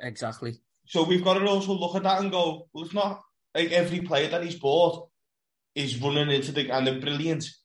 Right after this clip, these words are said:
Speaker 2: and it's just the other players that are still here and dragging the team down." His players are still as bad,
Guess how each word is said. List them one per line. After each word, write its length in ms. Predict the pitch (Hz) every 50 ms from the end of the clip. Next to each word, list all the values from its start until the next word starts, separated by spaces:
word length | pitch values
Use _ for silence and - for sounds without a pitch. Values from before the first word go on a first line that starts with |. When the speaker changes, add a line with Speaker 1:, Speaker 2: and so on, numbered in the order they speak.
| _ _
Speaker 2:
and 160 | - 135 131 131
it's 160 | 127 131 -
just 220 | - 156 143 -
the 140 | 151 151 151
other 200 | 147 160 156 156
players 300 | 156 151 151 151 151 151
that 120 | 151 139
are 60 | 135 131
still 280 | - - - 143 135
here 420 | 131 131 135 156 147 127 123 - _ _ _ _ -
and 160 | 127 123 113
dragging 340 | 113 131 135 135 135 139 135
the 100 | 135 127
team 320 | 131 127 127 127 127 123
down." 380 | 127 139 147 151 147 135 120 - - _ _ _ _ _ _ _ _ _ _ -
His 260 | 170 175 175 180 -
players 340 | - 175 165 170 170 170 185
are 40 | 175
still 520 | - - - 147 151 151 151 151 - - -
as 100 | 143 139
bad, 460 | 120 - - - 147 151 170 170 -